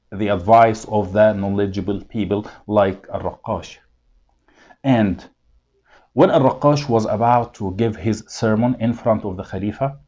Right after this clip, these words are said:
and before that he asked one of his disciples, "Stand up and raise your hand and ask me about this issue."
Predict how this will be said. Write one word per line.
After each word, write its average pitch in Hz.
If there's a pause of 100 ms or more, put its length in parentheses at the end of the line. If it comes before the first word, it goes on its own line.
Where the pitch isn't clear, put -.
(200)
and 104
before 107
that 98
he -
asked 135
one 101
of 95
his 95
disciples, 98 (2750)
"Stand 156
up 143 (800)
and 113
raise 127
your 131
hand 135 (220)
and 113
ask 160
me 139
about 117
this 113
issue." 95